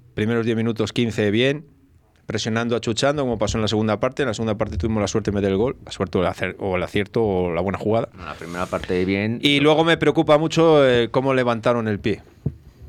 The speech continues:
Speaker 1: Después de esos quince minutos levantamos el pie, como que volviéramos otra vez a lo de antes, es decir, vamos a ver pasar el tiempo. Eso es lo que no me gustó. No sé si por los jugadores, no sé si por el entrenador, no sé por qué.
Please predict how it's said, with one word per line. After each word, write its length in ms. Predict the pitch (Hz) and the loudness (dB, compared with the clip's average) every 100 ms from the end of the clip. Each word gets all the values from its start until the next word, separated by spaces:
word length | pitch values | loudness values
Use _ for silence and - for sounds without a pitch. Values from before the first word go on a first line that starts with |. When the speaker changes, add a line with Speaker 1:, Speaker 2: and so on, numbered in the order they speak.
| - | -8
Speaker 1:
Después 280 | 95 - 120 | -6 -2 0
de 40 | |
esos 160 | 117 107 | 0 -2
quince 200 | 127 113 | -4 -2
minutos 300 | 113 120 127 | -2 -2 0
levantamos 460 | 110 101 98 107 104 | 0 0 0 -2 0
el 100 | 95 | -2
pie, 200 | - 80 | -2 -4
como 320 | - 98 95 | -2 -2 -2
que 180 | - 101 | 0 0
volviéramos 540 | 101 104 123 135 139 127 | 2 0 0 0 -2 -4
otra 220 | 117 113 | -2 -2
vez 280 | 113 123 120 - - | 0 -2 -4 -8 -4
a 80 | |
lo 120 | 104 101 | -2 0
de 100 | 104 | 0
antes, 400 | 90 82 95 - | -2 -8 -12 -6
es 60 | |
decir, 320 | 92 90 92 - _ - - - | -6 -4 -6 -6 _ -20 -20 -6
vamos 260 | 113 120 113 | -4 -2 0
a 40 | |
ver 140 | 107 107 | -2 -2
pasar 260 | 92 - | -4 -4
el 100 | 85 | -6
tiempo. 340 | 76 60 - - - _ - | -8 -14 -16 -20 -20 _ -4
Eso 260 | 107 - | -2 0
es 60 | 98 | 0
lo 80 | 90 | 0
que 80 | 87 | -4
no 80 | 87 | -10
me 80 | |
gustó. 340 | 80 - - - _ _ _ _ _ - - | -12 -16 -20 -20 _ _ _ _ _ -18 -4
No 140 | 117 | -2
sé 160 | 110 101 | 0 -2
si 140 | 107 | -4
por 160 | 90 90 | -4 -6
los 100 | 85 | -4
jugadores, 520 | 90 117 160 156 - | 0 2 2 0 -4
no 120 | 101 | -6
sé 120 | 95 | -4
si 80 | 98 | -4
por 160 | 95 90 | -2 -4
el 60 | |
entrenador, 440 | 90 92 95 127 139 | -4 -2 0 0 -2
no 100 | 104 | -6
sé 100 | - | -6
por 200 | - - | -6 -8
qué. 200 | - - | -8 -12